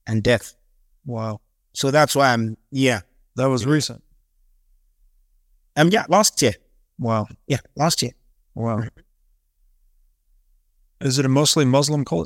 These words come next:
Speaker 2: country?
Speaker 1: Um, it's fifty fifty. They say it's mostly Muslim, but I don't think so. I think it's fifty fifty. But, um, the North is Muslim, the South is Christian. That's how it is. And, um, uh,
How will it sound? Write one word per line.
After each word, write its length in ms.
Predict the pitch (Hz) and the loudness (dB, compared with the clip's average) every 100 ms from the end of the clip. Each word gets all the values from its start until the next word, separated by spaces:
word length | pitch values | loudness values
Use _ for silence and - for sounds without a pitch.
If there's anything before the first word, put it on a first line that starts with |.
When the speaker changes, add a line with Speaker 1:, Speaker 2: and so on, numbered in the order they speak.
| 131 | -6
Speaker 2:
country? 400 | 160 160 110 101 - _ _ _ _ _ _ _ _ _ _ _ _ _ _ - | -6 -4 -4 -8 -12 _ _ _ _ _ _ _ _ _ _ _ _ _ _ -2
Speaker 1:
Um, 140 | 220 | 0
it's 160 | 202 - | 2 2
fifty 300 | 214 208 214 | 0 0 -2
fifty. 360 | - 156 - 123 | 0 -2 -2 0
They 140 | 143 | 0
say 240 | - 170 | 2 2
it's 240 | 156 120 - | 2 0 -4
mostly 420 | 139 143 - 143 | -4 -2 0 0
Muslim, 340 | 131 131 131 | 0 0 0
but 100 | 120 | 0
I 100 | 113 | 0
don't 140 | 117 117 | 0 -2
think 160 | 120 | -2
so. 100 | 110 | -2
I 60 | 120 | 0
think 180 | 165 160 | 0 -2
it's 140 | 117 | -4
fifty 300 | - 127 - | -4 -4 -4
fifty. 380 | 123 120 - 117 _ _ _ | -4 -6 -6 -10 _ _ _
But, 280 | 131 131 - | 0 0 2
um, 220 | 131 120 - _ _ _ _ _ | 0 0 -6 _ _ _ _ _
the 160 | 123 143 | 0 4
North 320 | 156 190 180 | 4 4 0
is 200 | 135 117 | -4 -4
Muslim, 460 | 135 - 135 131 131 _ _ - | -2 -2 0 -2 -4 _ _ -6
the 80 | |
South 580 | 117 - 135 123 - - - | 0 4 4 2 -2 -12 -10
is 220 | 117 - | -6 -6
Christian. 480 | - 135 - - 107 | -4 -4 -2 -2 0
That's 200 | 123 - | 0 2
how 160 | 120 | 0
it 160 | 107 - | 0 -2
is. 200 | 107 - - _ _ - | -4 -6 -12 _ _ -4
And, 220 | 113 110 | -2 2
um, 460 | 107 104 98 92 107 _ _ _ _ _ - | 2 0 -2 -8 -18 _ _ _ _ _ -8
uh, 300 | 107 104 107 | -6 -4 -6